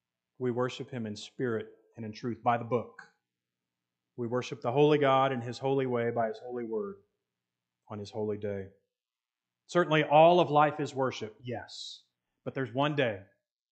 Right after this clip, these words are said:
one day in seven that is set aside, completely set aside for the worship of God. So to worship in spirit and truth is to worship God the way that He's revealed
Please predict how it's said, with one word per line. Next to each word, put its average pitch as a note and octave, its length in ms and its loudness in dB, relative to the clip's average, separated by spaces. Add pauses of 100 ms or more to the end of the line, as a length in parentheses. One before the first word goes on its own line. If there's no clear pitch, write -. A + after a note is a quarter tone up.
one D3 240 0
day D3+ 160 2
in C3+ 100 -2
seven A2 340 -4
that A2 120 -8
is G#2+ 140 -10
set A#2+ 160 -4
aside, G#2 400 -6 (840)
completely C#3 520 -2
set A#2 220 -6
aside G#2+ 380 -6
for A2+ 80 -10
the A2 80 -2
worship A2 440 -4
of G#2 160 -12
God. G2+ 240 -6 (3250)
So D#3 120 -2
to C3+ 60 2
worship C#3+ 320 2
in B2+ 80 -4
spirit B2+ 280 -2
and A#2+ 100 -6
truth C3 260 -4
is A#2 120 -8
to A#2 80 -10
worship B2 380 -6
God A2 260 -2
the G#2+ 60 -12
way A2 180 -8
that G#2 160 -16
He's G#2 220 -16
revealed G2+ 340 -20